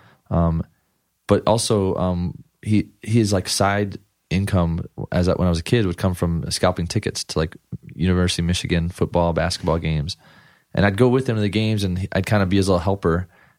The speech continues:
you know, from, like, age seven, ten years old. Like, but I, what I learned, and later I, in Chicago, when I was first moved to Chicago to, like, be a writer, and my, my day job was, like,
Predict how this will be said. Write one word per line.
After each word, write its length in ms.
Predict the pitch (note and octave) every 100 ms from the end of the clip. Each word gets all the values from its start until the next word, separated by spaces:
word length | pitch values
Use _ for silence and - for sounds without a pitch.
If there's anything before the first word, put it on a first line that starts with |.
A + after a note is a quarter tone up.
| _ -
you 60 | E2
know, 120 | E2+
from, 160 | - D#2+
like, 220 | E2 - G2+ -
age 140 | E2+
seven, 460 | - E2+ E2+ E2+ F2
ten 260 | - E2+ F2
years 200 | E2+ F2
old. 260 | E2 E2
Like, 220 | D#2+ D#2 - - - - _ _ _ _ _ _ _ _ _ _ -
but 120 | -
I, 120 | G#2 - _ _ _ _ _ -
what 140 | A#2+
I 60 | C3
learned, 520 | G#2+ A2 G#2 F#2 - - _ _ _ -
and 120 | A2
later 240 | B2 B2
I, 60 | G#2+
in 160 | F#2
Chicago, 440 | G2 - G#2+ G#2+ F#2+
when 100 | F2+
I 60 | F2
was 140 | F2+
first 400 | - F2+ - - -
moved 180 | G#2 G2+
to 40 |
Chicago 460 | - F#2 F#2 F#2+ F#2+
to, 160 | F2+ F2+
like, 160 | E2+
be 120 | G2+ G2
a 40 |
writer, 420 | F2 F2+ F2+ F2+
and 200 | F#2 E2+ - - - _ _ _ _ _ _ _ _ _ _ _ -
my, 140 | A2 G#2+ F2
my 180 | G2
day 280 | F#2+ - G2
job 200 | F#2 F#2
was, 100 | F2
like, 160 | F2